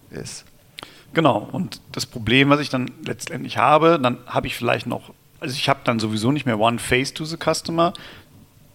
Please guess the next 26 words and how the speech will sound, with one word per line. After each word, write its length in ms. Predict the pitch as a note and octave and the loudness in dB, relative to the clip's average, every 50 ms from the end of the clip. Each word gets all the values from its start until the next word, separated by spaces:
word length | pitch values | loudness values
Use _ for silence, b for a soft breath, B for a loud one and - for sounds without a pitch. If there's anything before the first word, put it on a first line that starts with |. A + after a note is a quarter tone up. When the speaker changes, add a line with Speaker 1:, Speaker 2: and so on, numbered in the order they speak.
| _ - - _ | _ -20 -20 _
Speaker 2:
Viel 200 | - - B2 A2+ | -8 -4 -2 -2
schlimmer 320 | - - C3+ C3+ D3+ D3+ D3+ | 2 2 4 6 8 6 6
ist 100 | C3+ - | 6 6
aber, 320 | D3+ C#3 C#3 C#3+ - - | 6 6 6 6 4 0
ich 100 | - - | -2 -4
habe 140 | C3+ - - | -2 -2 -2
auch 60 | C3 | -2
nicht 180 | A#2+ A#2 A2+ A2 | -2 -2 -2 0
mehr 180 | A2 A2 G#2 | 0 0 2
One 220 | A2 A#2 A2+ A2 G#2+ | 2 2 2 2 4
Voice 280 | G#2 A2+ B2+ A2+ - | 6 6 6 6 2
to 100 | - - | -2 -6
the 100 | - - | -8 -10
Customer. 520 | - - - - - - A2+ G#2+ A2 A2 - | -10 -10 -10 -8 -8 -8 -8 -8 -8 -8 -8
Also 160 | A2+ G#2 A2 | -10 -10 -8
ich 120 | - - | -4 -4
spreche 380 | - - - B2+ C#3 - - C#3 | -4 -2 -2 -4 -4 -2 -2 -4
nicht 120 | B2 - | -4 -2
mehr 100 | - A#2+ | -2 -2
mit 140 | A2 A2 A#2 | -2 -2 -2
einer 240 | - - C3 B2+ B2 | -2 0 0 2 2
Speaker 1:
Ja. 40 | A#2+ | 2
Speaker 2:
Stimme 340 | A2+ - - C#3 B2+ C3 C3+ | 2 2 2 4 4 4 2
zum 340 | C3+ - C#3+ C3 B2+ C3 B2 | 0 0 0 0 0 0 0
Kunden, 360 | - C#3 C3+ C#3 D3+ - D#3 | 0 0 0 0 -2 -4 -2
sondern 300 | B2 A#2 A#2 A#2+ A#2+ A2+ | -2 0 2 2 2 2